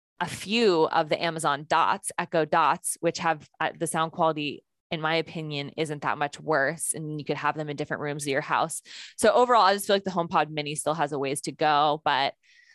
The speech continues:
it is nice that you're wrapped into the Apple ecosystem more easily with it. Um,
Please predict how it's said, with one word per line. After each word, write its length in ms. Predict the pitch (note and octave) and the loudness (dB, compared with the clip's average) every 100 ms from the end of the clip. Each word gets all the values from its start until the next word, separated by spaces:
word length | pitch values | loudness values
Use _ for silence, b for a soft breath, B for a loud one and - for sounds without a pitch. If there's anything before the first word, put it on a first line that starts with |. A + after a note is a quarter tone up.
| b b b - | b b b 2
it 100 | G3+ | 4
is 200 | F#3+ F3 | 4 2
nice 240 | F3 - | 0 2
that 200 | E3+ C#3 | 0 2
you're 160 | D#3+ D3 | 2 2
wrapped 320 | B2+ - - | 2 0 -4
into 180 | D3+ - | -4 -2
the 140 | D#2+ | 0
Apple 240 | D3+ D3 | 0 -2
ecosystem 720 | C#3 D#3 E3 D#3+ D3 - D3+ D3+ | -2 -2 -2 0 -2 -2 -4 -2
more 220 | C#3+ D3 | -2 0
easily 420 | F#3 C4 B3 B3 | 0 0 0 2
with 200 | A#3+ - | 2 4
it. 340 | A3+ A3 - - - - | 4 4 2 -4 -10 -6
Um, 460 | F3 E3 D#3 D3 | -2 -2 -4 -10